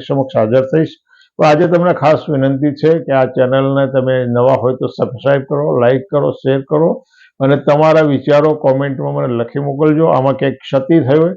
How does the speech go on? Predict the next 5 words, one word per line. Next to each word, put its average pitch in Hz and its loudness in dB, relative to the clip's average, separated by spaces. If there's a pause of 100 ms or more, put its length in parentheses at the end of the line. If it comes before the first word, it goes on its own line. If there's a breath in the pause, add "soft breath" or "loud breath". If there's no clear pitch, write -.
(300 soft breath)
આમાં 151 2
આપણે 156 2
ક્યાંય 160 2
કોઈ 160 2
વ્યક્તિનો 156 0